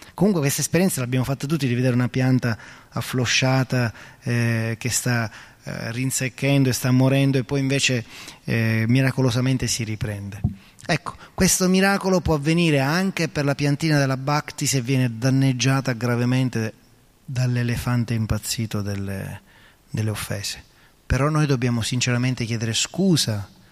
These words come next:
a chi abbiamo offeso e allo stesso modo cercare di non fare più critiche. Purtroppo la critica è distruttiva.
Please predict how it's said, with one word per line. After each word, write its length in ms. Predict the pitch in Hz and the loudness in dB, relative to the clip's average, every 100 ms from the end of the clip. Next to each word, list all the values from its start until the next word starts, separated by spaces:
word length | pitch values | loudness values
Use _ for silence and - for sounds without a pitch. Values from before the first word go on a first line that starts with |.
| _ _ | _ _
a 100 | - | -10
chi 140 | - | -6
abbiamo 240 | 120 120 123 | -4 0 0
offeso 580 | 127 151 151 - 185 175 - - | 0 0 0 2 0 -4 -12 -14
e 80 | - | -6
allo 140 | 160 | -2
stesso 340 | 156 165 - 190 | 0 2 2 2
modo 520 | 190 196 196 202 190 - | 0 2 2 -2 -4 -8
cercare 540 | - 156 - 165 165 | -2 -2 0 0 0
di 100 | 143 | 2
non 300 | 139 131 123 | 4 4 4
fare 300 | 117 127 120 | 0 -2 -4
più 440 | 113 123 120 113 110 _ _ | -6 -6 -6 -6 -10 _ _
critiche. 560 | - 143 131 123 107 95 - _ _ _ _ - - - - - | -8 -6 -4 -6 -12 -14 -20 _ _ _ _ -20 -20 -20 -20 -8
Purtroppo 600 | - - - 151 123 - | -2 0 0 0 0 -2
la 120 | 135 151 | -2 -2
critica 460 | 160 165 139 131 | 2 2 2 -2
è 60 | 123 | -2
distruttiva. 1080 | 117 135 - 131 113 - 113 101 101 - | 0 0 2 0 0 -2 -4 -4 -8 -10